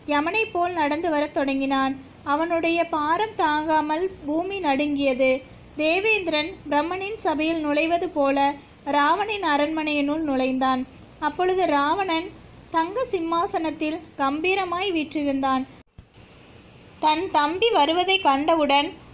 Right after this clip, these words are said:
ஆசனத்தை விட்டு எழுந்து சென்று அவனை தழுவிக்கொண்டான். கும்பகர்ணன் குனிந்து ராவணனின் பாதங்களில் விழுந்து வணங்கினான். ராவணன்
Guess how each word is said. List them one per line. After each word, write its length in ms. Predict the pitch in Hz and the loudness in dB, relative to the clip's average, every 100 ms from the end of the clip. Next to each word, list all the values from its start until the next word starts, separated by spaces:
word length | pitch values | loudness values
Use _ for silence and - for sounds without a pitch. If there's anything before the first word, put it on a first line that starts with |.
| - | -4
ஆசனத்தை 680 | 277 285 392 427 381 392 392 | 2 4 2 2 0 2 2
விட்டு 420 | 311 285 311 320 | 2 0 0 2
எழுந்து 480 | 311 277 311 370 403 | 2 2 2 2 0
சென்று 600 | 370 285 285 277 277 370 - - | 2 0 2 4 4 2 -4 -10
அவனை 360 | 285 269 294 302 294 | -2 2 2 2 2
தழுவிக்கொண்டான். 880 | 269 311 359 359 269 262 262 262 262 - - - - | 2 2 0 2 2 4 4 4 0 -12 -20 -12 -4
கும்பகர்ணன் 760 | 359 415 494 440 320 311 311 403 - | 0 2 4 4 4 2 2 -2 -6
குனிந்து 720 | 320 302 359 370 302 294 330 - | 0 0 0 0 2 4 2 0
ராவணனின் 760 | 285 285 311 381 392 381 392 415 - - - - | 2 4 4 2 2 2 0 -2 -14 -20 -20 -2
பாதங்களில் 760 | 302 294 320 381 381 320 311 330 | 2 4 4 2 2 2 2 2
விழுந்து 420 | 285 302 339 370 | 2 2 0 0
வணங்கினான். 720 | 311 269 277 277 277 269 269 - - - - - | 2 2 0 0 4 2 2 -6 -18 -20 -16 0
ராவணன் 680 | 302 311 392 453 370 359 | 2 4 4 4 2 -2